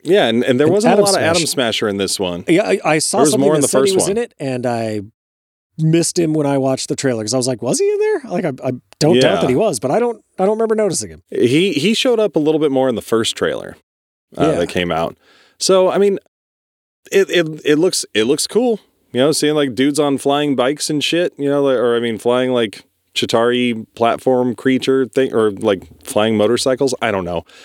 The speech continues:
Speaker 1: Whatever those fucking things are. But, I mean, I, I'll, I'll,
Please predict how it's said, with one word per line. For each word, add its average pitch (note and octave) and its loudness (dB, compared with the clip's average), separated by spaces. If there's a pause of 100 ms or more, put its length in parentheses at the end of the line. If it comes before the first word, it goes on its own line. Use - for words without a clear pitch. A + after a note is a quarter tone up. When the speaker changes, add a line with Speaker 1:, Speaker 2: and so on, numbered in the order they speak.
(140)
Speaker 1:
Whatever F#3+ 4
those C#3 2
fucking B2 -2
things G#2 0
are. A2+ 0 (340)
But, A#3+ 0
I G3+ 2
mean, G3+ 0 (720)
I, E3 -2
I'll, G3 0
I'll, F#3+ -2